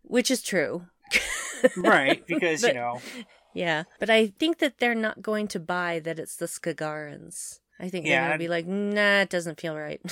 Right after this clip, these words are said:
Speaker 1: <laughs>
Speaker 2: Let, let's have it be Hoshi that notices, you know, sort of in his, in his face, since, you know, a lot of languages depend on facial recognition,
Speaker 1: Yep.
Speaker 2: Hoshi would be able to pick up on that. So give a nice moment for Hoshi to shine in this one, and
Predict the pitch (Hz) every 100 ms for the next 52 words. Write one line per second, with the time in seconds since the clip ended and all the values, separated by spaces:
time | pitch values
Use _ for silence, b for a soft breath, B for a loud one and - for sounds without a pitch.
0 | B B B B B _ 196 196 214 277
1 | 240 208 190 - 196 - 185 160 - 170
2 | 175 165 160 139 156 143 139 165 143 135
3 | 160 156 147 - - 160 143 131 - 170
4 | 175 131 120 - - - _ _ _ _
5 | - - 151 143 151 143 135 147 143 147
6 | 143 143 131 131 - 139 - 156 151 135
7 | 127 123 120 - _ - 147 143 - 135
8 | _ _ - 147 - - 131 123 127 120
9 | - b b _ 151 151 190 139 143 143
10 | 131 123 135 123 190 - 127 110 104 -
11 | _ - - 139 127 120 117 - 135 127
12 | 123 - 135 131 - - - 147 135 110
13 | 135 139 - 123 123 135 120 123 120 120
14 | - 123 170 143 120